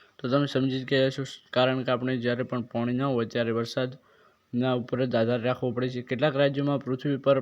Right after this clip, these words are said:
પાણીનું સ્તર નીચે જઈ રહ્યું છે. આવી સ્થિતિમાં ખેત તલાવડી યોજના ખેડૂત માટે વ-, વરદાનરૂપ બની સ-, રહી છે. આ યોજના ખેડૂતોની આવક વધારવા અને ખર્ચ ઘટાડવાના હેતુથી ચલાવવામાં આવી રહી છે.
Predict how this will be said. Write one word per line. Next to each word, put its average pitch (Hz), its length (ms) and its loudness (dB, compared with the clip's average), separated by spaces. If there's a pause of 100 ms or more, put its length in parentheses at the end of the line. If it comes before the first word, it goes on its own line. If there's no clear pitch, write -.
પાણીનું 127 720 0
સ્તર 139 320 2 (640)
નીચે 131 360 0 (600)
જઈ 139 220 4
રહ્યું 139 260 4
છે. 151 200 -4
આવી 123 240 0
સ્થિતિમાં 131 520 -2
ખેત 143 240 -2
તલાવડી 131 400 2
યોજના 127 340 -2
ખેડૂત 123 300 -6
માટે 123 280 -2
વ-, 107 220 -4 (180)
વરદાનરૂપ 131 680 0
બની 127 240 0
સ-, 113 140 -6
રહી 123 300 -2
છે. 135 180 -4 (520)
આ - 120 2
યોજના 139 360 4
ખેડૂતોની 135 680 0 (300)
આવક 123 280 4
વધારવા 127 420 2
અને 127 140 0
ખર્ચ 127 260 -4
ઘટાડવાના 127 720 -2
હેતુથી 123 560 -4
ચલાવવામાં 127 460 2
આવી 127 180 2
રહી 131 180 0
છે. 131 140 -6